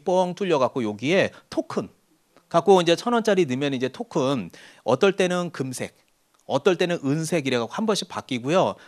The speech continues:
그 토큰 보면 가운데 이렇게 뻥 뚫려 있지 않았어요? 저보다 다 어려요.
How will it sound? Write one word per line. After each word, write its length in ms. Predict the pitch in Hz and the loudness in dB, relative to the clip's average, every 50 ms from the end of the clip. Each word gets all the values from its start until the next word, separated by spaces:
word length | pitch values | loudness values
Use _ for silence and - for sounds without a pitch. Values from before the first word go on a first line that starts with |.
| - _ | -18 _
그 160 | - 240 226 | 0 0 0
토큰 300 | - 294 277 - 294 254 | 0 -4 -2 0 0 2
보면 240 | 233 220 196 202 190 | 2 2 0 0 -4
가운데 340 | - 127 127 139 156 160 160 | -2 -2 -2 -2 0 0 -2
이렇게 160 | 143 131 156 | 0 0 -2
뻥 240 | - - 247 233 233 | -4 -4 -6 -6 -4
뚫려 240 | - 302 285 294 262 | -4 -2 -2 0 -2
있지 200 | 208 - - 170 | -2 -4 -6 -10
않았어요? 500 | 123 107 110 - - 147 165 202 220 - _ _ _ _ _ _ _ _ _ _ _ _ _ _ _ _ _ _ _ _ _ _ _ _ _ _ _ _ _ _ _ _ _ | -8 -8 -10 -10 -8 -6 -6 -6 -8 -10 _ _ _ _ _ _ _ _ _ _ _ _ _ _ _ _ _ _ _ _ _ _ _ _ _ _ _ _ _ _ _ _ _
저보다 400 | - 120 120 143 147 - - - | -14 -12 -10 -10 -10 -10 -10 -12
다 180 | - - - 107 | -12 -12 -12 -12
어려요. 480 | 92 101 113 131 123 120 143 165 170 | -10 -10 -10 -10 -10 -10 -8 -8 -8